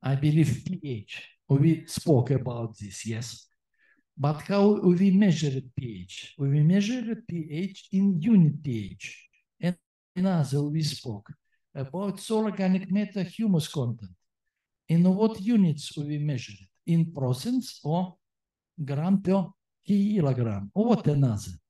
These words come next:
I will have phosphorus. Yes. In what, uh, units do we use?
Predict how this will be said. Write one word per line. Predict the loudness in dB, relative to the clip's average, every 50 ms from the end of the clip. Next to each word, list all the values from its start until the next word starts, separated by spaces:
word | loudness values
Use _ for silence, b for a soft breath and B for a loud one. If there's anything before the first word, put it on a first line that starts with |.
| _ _ _ _ _ _ _ _ _ -2
I | 0 0
will | 2 2 2
have | 2 2 0 0
phosphorus. | -2 0 0 0 0 -2 -4 -2 -2 -2 -2 -4 -6 -8 -10 -18 -20 _ _ _ _ _ _ _
Yes. | -4 -2 -2 -2 -2 -6 -8 -18 -20 _ _ _ _ _ _ _ _ _ _
In | 4 6 6
what, | 6 6 4 2 0 0 -2 -6 -4
uh, | -4 -4 -4 -6 _ _
units | -2 2 4 6 6 6 4 0 -4 -10 -14
do | -8 -6 -4 -2
we | -2 -2
use? | -2 -2 -4 -4 -6 -12 -18 _